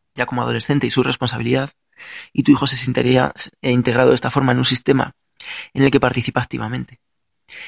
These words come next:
Y en segundo lugar, lo que consigues con esto es que tendrá una buena forma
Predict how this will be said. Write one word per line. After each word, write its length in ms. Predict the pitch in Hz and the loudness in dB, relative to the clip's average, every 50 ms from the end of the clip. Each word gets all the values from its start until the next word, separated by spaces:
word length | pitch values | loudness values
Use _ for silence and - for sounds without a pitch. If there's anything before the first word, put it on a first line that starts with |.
| - - | -16 -2
Y 60 | - 131 | 2 4
en 40 | 131 | 6
segundo 280 | 135 143 143 147 151 | 6 8 6 6 6
lugar, 220 | 147 147 143 156 147 | 6 6 6 4 4
lo 100 | 135 123 | 2 2
que 100 | 123 127 | 0 -2
consigues 380 | - 123 117 - 135 139 135 | -2 -2 -2 -2 0 -2 -2
con 160 | - - 135 143 | -2 -4 -4 -2
esto 380 | 156 156 - - 135 143 - - - - - - - - _ _ - | -2 -2 -2 -4 -6 -8 -8 -10 -16 -18 -18 -18 -20 -20 _ _ -4
es 180 | - - - | -2 0 0
que 280 | - - 143 151 - - _ _ _ _ _ _ _ _ _ _ _ _ _ _ - | 2 2 2 2 2 -2 _ _ _ _ _ _ _ _ _ _ _ _ _ _ 0
tendrá 420 | - 139 139 135 147 151 - - _ _ _ | 4 4 6 6 6 4 2 -2 _ _ _
una 200 | - 156 160 156 | 4 4 4 6
buena 260 | 147 151 156 151 143 | 4 4 4 2 2
forma 420 | - - 160 147 131 123 123 - | 2 2 0 0 0 0 -4 -6